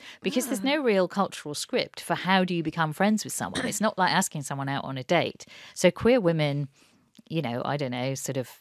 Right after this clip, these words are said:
Speaker 1: uh, you know, thirty, forty years ago or so, that, that was <laughs> sort of quite
Speaker 2: Well, you just go around kissing people and then be like,
Speaker 1: Yeah,
Speaker 2: "Oh,
Speaker 1: it was
Speaker 2: quite
Speaker 1: all
Speaker 2: like you. We should be friends now."
Speaker 1: Yeah, yeah. I mean, it was, you know, s-,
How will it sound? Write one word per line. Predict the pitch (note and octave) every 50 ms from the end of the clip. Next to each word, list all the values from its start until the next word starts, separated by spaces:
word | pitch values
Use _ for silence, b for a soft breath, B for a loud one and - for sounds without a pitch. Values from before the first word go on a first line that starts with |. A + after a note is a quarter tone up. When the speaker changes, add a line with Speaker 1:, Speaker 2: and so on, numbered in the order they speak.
| _ -
Speaker 1:
uh, | - - - - -
you | C3 C#3
know, | C3+ B2+ B2+
thirty, | B2 - - C#3 C3+ C3 - - C#3 C3 C3
forty | B2+ - - C#3+ C3+ B2+ - -
years | B2+ B2 B2+ C#3 E3+ F3+
ago | D#3 - - A2 - - B2 B2
or | B2
so, | - - B2 B2 B2+ B2+
that, | C3+ C#3+ - - -
that | E3 D#3+ -
was | D#3+ F#3 F#3
<laughs> | - - -
sort | B3 B3
of | - A3 - -
quite | - - - B3 B3+ B3 - - - B3 G3+ - -
Speaker 2:
Well, | - E4+
you | D#4+ C#4+
just | C4 - -
go | D#4 D4+ C#4+ C#4
around | C4+ C4+ C4+ C4+ C4
kissing | - F4 D#4+ - C4 A3 G3
people | - G3+ F#3+ F3+ - F3+ F3 F3+ F3+ A3+ -
and | - A#3
then | A#3 A#3
be | A#3 B3
like, | A#3 A#3 A#3 A3+
Speaker 1:
Yeah, | A#4+ -
Speaker 2:
"Oh, | D5 D5+
Speaker 1:
it | - D4
was | E4
Speaker 2:
quite | C#4+ D4 C4+
Speaker 1:
all | C4+
Speaker 2:
like | A3 G#3+ F#3+ - -
you. | G#3+ G3 G#3
We | A3 A3+
should | G#3+ A#3
be | A#3 A3
friends | G#3+ B3 A#3 A3+ A3 G#3+ G3 -
now." | - F#3+ G3+ G3+ G3+ C4 _
Speaker 1:
Yeah, | - - G#4+ A#4 - B4+ B4 G4 C4+
yeah. | A3+ A#3+ D#4+ G#4 G#4 D4 G#3+ F#3 F3 F3 -
I | A#3+ C#4
mean, | D4 D4+ D#4+
it | E4 D4+
was, | - - - - B B B B B
you | - G4+
know, | D#4 D#3+ C#3 D3+
s-, | D#3 D#3+ - -